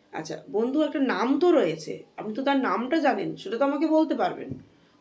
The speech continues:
বন্ধুর মোবাইল নাম্বারটা তো আপনার কাছে রয়েছে, মি-, মোবাইল নাম্বারটা তো আপনি জানেন, সেটা তো নিউমোলজি করতে পারবেন। তো সেখান থেকেই তো জেনে যাবেন তার মনে মাথায় কী চলছে, আদৌ সে আপনাকে নিয়ে ভালো ভাবে না খারাপ ভাবে।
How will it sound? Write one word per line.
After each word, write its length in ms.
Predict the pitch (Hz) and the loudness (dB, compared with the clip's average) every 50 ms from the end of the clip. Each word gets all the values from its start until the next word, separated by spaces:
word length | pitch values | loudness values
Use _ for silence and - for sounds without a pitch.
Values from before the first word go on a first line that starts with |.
| _ - | _ -2
বন্ধুর 320 | 220 247 262 262 285 294 | 0 0 2 2 2 4
মোবাইল 340 | 277 254 240 240 269 277 285 | 4 4 6 6 4 4 4
নাম্বারটা 500 | 269 247 220 220 226 240 277 277 277 320 | 2 0 0 0 0 0 0 0 2 2
তো 100 | 320 339 | 2 4
আপনার 220 | 330 311 320 320 320 | 4 4 4 4 4
কাছে 200 | 330 320 320 302 | 2 0 0 -2
রয়েছে, 460 | 247 214 175 160 160 - 156 165 160 - _ _ _ _ _ _ | -2 -2 -2 -4 -6 -8 -10 -10 -12 -14 _ _ _ _ _ _
মি-, 600 | - 202 208 208 214 220 214 208 202 202 196 - | -10 -8 -4 -4 -2 -2 -2 -2 -4 -6 -6 -8
মোবাইল 420 | - 190 208 220 240 269 285 294 302 | -4 -2 0 2 4 4 2 2 2
নাম্বারটা 460 | 302 285 285 285 294 285 285 311 311 | 2 2 2 2 2 2 4 2 2
তো 160 | 311 320 311 | 4 2 2
আপনি 180 | 302 294 302 311 | 2 2 2 2
জানেন, 400 | 269 320 311 277 214 175 - - - - _ _ _ _ _ | 2 2 2 0 0 -2 -4 -8 -10 -14 _ _ _ _ _
সেটা 160 | - 214 240 | -6 -4 -4
তো 80 | 240 | -4
নিউমোলজি 500 | 294 285 294 302 302 311 311 311 285 320 | -2 -2 0 0 2 2 2 4 4 4
করতে 260 | 320 311 285 277 - 190 | 2 2 0 -2 -4 -6
পারবেন। 340 | 170 135 - - - - - - _ _ _ _ _ _ _ _ - | -6 -6 -8 -8 -10 -12 -12 -16 _ _ _ _ _ _ _ _ -10
তো 80 | 254 | -8
সেখান 420 | 262 - - 269 269 285 311 320 320 | -6 -2 -2 -2 0 2 4 4 4
থেকেই 220 | 339 339 330 370 | 4 2 2 2
তো 80 | 381 359 | 2 4
জেনে 200 | 320 349 330 330 | 4 4 4 4
যাবেন 220 | 330 302 285 277 | 4 2 2 2
তার 140 | 269 285 277 | 2 2 0
মনে 300 | 262 262 269 269 277 294 | 2 2 2 2 2 4
মাথায় 420 | 277 262 254 247 247 277 285 285 277 | 2 2 2 0 0 -2 -2 -2 -2
কী 220 | - 277 269 277 277 | 0 0 0 0 2
চলছে, 520 | - 208 208 214 214 214 - 160 151 - - - _ - - - | 0 0 0 0 0 -2 -6 -8 -8 -10 -12 -20 _ -20 -14 -8
আদৌ 420 | - - - 233 220 294 302 311 | -4 -2 -2 0 0 0 0 -2
সে 160 | 262 - 311 | 0 0 0
আপনাকে 360 | 277 254 254 254 262 254 269 | 0 0 0 -2 -4 -2 0
নিয়ে 160 | 269 269 269 269 | 0 0 0 0
ভালো 320 | - 202 - 214 226 240 | -2 -4 -4 -2 -2 -2
ভাবে 340 | - 190 196 208 - 226 233 | -2 -4 -4 -4 -2 -2 -2
না 140 | 233 240 233 | -2 -4 -6
খারাপ 380 | 233 - 190 175 170 165 - | -8 -8 -8 -6 -6 -8 -8
ভাবে। 220 | - - - - | -10 -12 -12 -12